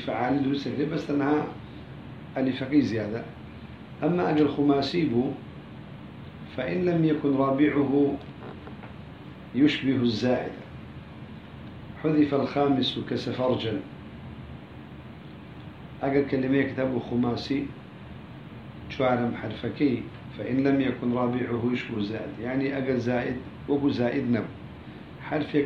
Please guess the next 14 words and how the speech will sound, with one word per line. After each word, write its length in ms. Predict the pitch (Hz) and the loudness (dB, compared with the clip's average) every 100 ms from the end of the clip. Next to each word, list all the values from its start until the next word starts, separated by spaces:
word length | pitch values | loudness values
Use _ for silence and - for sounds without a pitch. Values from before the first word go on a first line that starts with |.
| 160 | 4
نەبوو، 300 | 139 131 139 - - - - - - 147 | 2 4 4 2 -4 -14 -14 -14 0 4
يشبه 380 | 139 127 127 123 | 4 4 0 2
الزائد، 520 | 113 123 113 - - - - - - - - - - - - - | 0 2 2 0 -6 -12 -12 -14 -14 -14 -14 -14 -14 -14 -14 -4
ئەوە 160 | 117 131 | -2 0
پێنجەم 460 | - 131 123 123 127 120 | 4 4 6 4 4 2
دانەکەی 560 | 123 120 120 - 143 160 - - - - - - - - - - | 2 2 2 6 8 8 2 -10 -14 -14 -14 -14 -14 -14 -8 -4
حذفەکەی، 480 | 127 - 104 107 104 | -2 -2 -6 -4 -2
حذف 260 | 139 131 120 113 | -2 0 0 -2
الخامس 460 | - 131 127 120 117 101 | 0 0 2 0 -2 -4
كسفرجل. 720 | 113 - 104 113 104 98 90 - - - - - - - - - - - - - - | -2 -2 0 0 0 0 -4 -8 -14 -14 -16 -14 -14 -14 -14 -14 -16 -16 -16 -12 -6
سەفەرجەل 500 | 123 135 120 156 156 - 110 | -2 0 4 2 2 -4 2
جۆرێکە 380 | 139 135 113 117 | 4 6 2 0
لە 60 | 117 117 | 2 4
میوە، 320 | 120 120 | 6 6